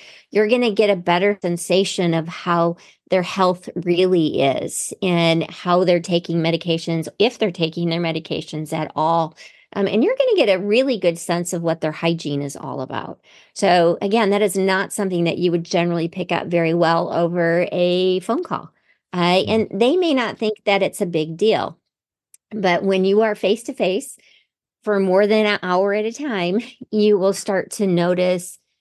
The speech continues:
Speaker 1: maybe things aren't quite the way that you always remember them.
Speaker 2: And we approach this from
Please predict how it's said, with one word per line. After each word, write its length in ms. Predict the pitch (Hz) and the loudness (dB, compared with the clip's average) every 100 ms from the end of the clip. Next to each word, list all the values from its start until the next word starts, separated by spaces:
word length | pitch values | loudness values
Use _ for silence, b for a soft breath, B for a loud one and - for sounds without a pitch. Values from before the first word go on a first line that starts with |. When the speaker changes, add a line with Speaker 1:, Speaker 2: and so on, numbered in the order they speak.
| _ 233 | _ -2
Speaker 1:
maybe 420 | 226 240 247 240 | 0 2 2 0
things 400 | - 214 196 190 - | 0 0 0 -2 -2
aren't 240 | 180 - | -2 -2
quite 420 | - 185 185 180 | -4 0 0 0
the 100 | 185 | 0
way 200 | 170 165 | 2 2
that 180 | 165 165 | 0 0
you 320 | 170 175 185 | 2 4 4
always 400 | - 147 98 - | 0 -2 -4 -6
remember 360 | 143 - - - | -8 -10 -14 -16
them. 240 | - - _ _ - | -16 -18 _ _ -2
Speaker 2:
And 240 | 151 139 - | 0 0 0
we 100 | 135 | 0
approach 400 | - 175 175 - | 2 2 2 0
this 220 | 107 - | 0 0
from 480 | - 131 117 113 | 2 4 4 4